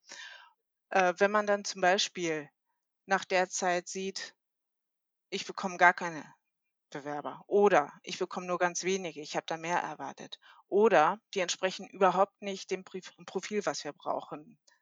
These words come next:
de-, denen fehlen Kenntnisse, ne, die, äh, die haben nicht die entsprechende Ausbildung“,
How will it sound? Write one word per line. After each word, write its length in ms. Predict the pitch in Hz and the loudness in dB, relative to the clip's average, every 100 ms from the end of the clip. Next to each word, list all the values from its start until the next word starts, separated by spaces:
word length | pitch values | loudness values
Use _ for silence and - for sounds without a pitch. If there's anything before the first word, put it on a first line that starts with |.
| _ - | _ -16
de-, 160 | 170 175 | -10 0
denen 200 | 185 196 | 0 0
fehlen 340 | 196 185 185 | -2 -4 -4
Kenntnisse, 720 | 190 180 185 160 151 143 127 - _ _ _ _ _ - | -2 -2 -2 -10 -10 -10 -12 -14 _ _ _ _ _ -6
ne, 180 | 175 185 | -4 -4
die, 280 | 196 180 175 | -4 -4 -2
äh, 140 | 180 | 0
die 140 | 180 | 2
haben 120 | 185 190 | 0 0
nicht 200 | 185 185 | -8 -4
die 80 | |
entsprechende 560 | 165 175 - 170 175 156 | -2 -2 -8 -8 0 2
Ausbildung“, 640 | 160 190 - 165 170 214 | 2 -2 -4 -2 -2 -2